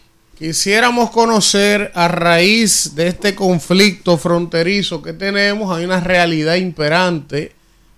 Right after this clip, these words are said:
con relación a ustedes los productores de huevo, que hay un mercado importantísimo, quizás el más importante que consume huevos, que es el mercado haitiano,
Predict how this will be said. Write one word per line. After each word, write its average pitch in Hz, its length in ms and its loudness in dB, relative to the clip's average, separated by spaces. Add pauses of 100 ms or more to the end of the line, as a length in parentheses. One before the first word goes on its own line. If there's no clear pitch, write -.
(120)
con 139 160 -4
relación 156 520 2
a 185 60 6
ustedes 175 480 6
los 170 160 4
productores 156 680 2
de 185 100 0
huevo, 185 500 2
que 135 160 -8
hay 147 140 -2
un 175 200 -6
mercado 180 920 -2 (440)
importantísimo, 165 1400 -4
quizás 143 380 -6
el 175 160 -4
más 180 340 -6
importante 160 920 -6
que 135 140 -14
consume 160 460 -12
huevos, 170 380 0
que - 140 -14
es 139 80 -8
el 151 80 -8
mercado 160 480 -4
haitiano, 190 560 -6